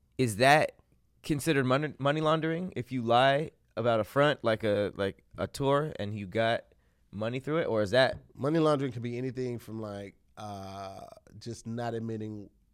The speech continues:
Speaker 2: not, like, properly using funds for what
Speaker 1: So this is
Speaker 2: you're
Speaker 1: a form of
Speaker 2: supposed to
Speaker 1: laundering.
Speaker 2: I, I, it could be. I don't know. I, I, I don't.
Speaker 1: 'Cause it could be
Speaker 2: I don't wanna
Speaker 1: something
Speaker 2: say
Speaker 1: else he
Speaker 2: yes
Speaker 1: was
Speaker 2: or
Speaker 1: doing.
Speaker 2: no. I don't
Speaker 1: Yeah.
Speaker 2: know enough about that to, to
Speaker 1: Damn.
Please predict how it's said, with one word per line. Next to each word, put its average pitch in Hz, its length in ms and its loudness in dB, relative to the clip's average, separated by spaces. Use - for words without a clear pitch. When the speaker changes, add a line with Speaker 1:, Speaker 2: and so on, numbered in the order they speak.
Speaker 2:
not, 139 320 -4
like, 135 260 -6
properly 139 360 -6
using 123 400 -6
funds 117 400 -8
for 110 180 -10
what 104 220 -8
Speaker 1:
So 139 160 2
this 131 200 -2
is 131 100 -2
Speaker 2:
you're 113 100 -4
Speaker 1:
a - 20 -8
form 107 180 0
of 87 80 -4
Speaker 2:
supposed 80 120 -16
to 92 40 -8
Speaker 1:
laundering. 85 300 -6
Speaker 2:
I, 117 60 0
I, 110 120 -2
it 95 160 -12
could 202 220 -2
be. 214 120 0
I 190 120 2
don't 233 140 -4
know. 220 140 0
I, 143 120 2
I, 170 160 -2
I 135 40 2
don't. 165 340 -2
Speaker 1:
'Cause 143 120 4
it 139 60 0
could - 100 8
be 139 40 6
Speaker 2:
I 185 40 10
don't 226 80 10
wanna 233 140 10
Speaker 1:
something - 40 2
Speaker 2:
say 151 60 8
Speaker 1:
else 190 100 8
he 185 60 2
Speaker 2:
yes 190 100 6
Speaker 1:
was 202 80 -6
Speaker 2:
or - 40 -4
Speaker 1:
doing. 202 80 2
Speaker 2:
no. 180 180 2
I 156 120 4
don't 185 120 6
Speaker 1:
Yeah. 170 60 2
Speaker 2:
know 160 200 8
enough 147 280 2
about 139 320 2
that 135 300 0
to, 123 260 -6
to 117 440 -6
Speaker 1:
Damn. 131 220 -6